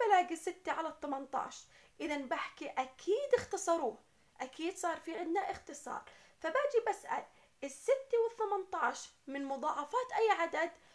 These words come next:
نلاحظ إنه العدد ستة والعدد تمنتاش من مضاعفات العدد ستة، فبنيجي بنقسم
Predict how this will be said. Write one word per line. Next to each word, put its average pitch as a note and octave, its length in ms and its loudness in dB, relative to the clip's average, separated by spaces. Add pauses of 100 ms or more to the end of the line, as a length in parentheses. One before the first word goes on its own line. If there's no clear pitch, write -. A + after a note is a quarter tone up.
(220)
نلاحظ D4 520 2
إنه C4+ 220 -6
العدد G#4 460 4
ستة - 640 -6
والعدد C#4+ 400 2 (100)
تمنتاش F#4+ 680 0 (260)
من D#4 220 -4
مضاعفات D4+ 760 -2
العدد D#4 460 -2 (140)
ستة، - 500 -4 (320)
فبنيجي E4+ 460 0
بنقسم C#4+ 800 -4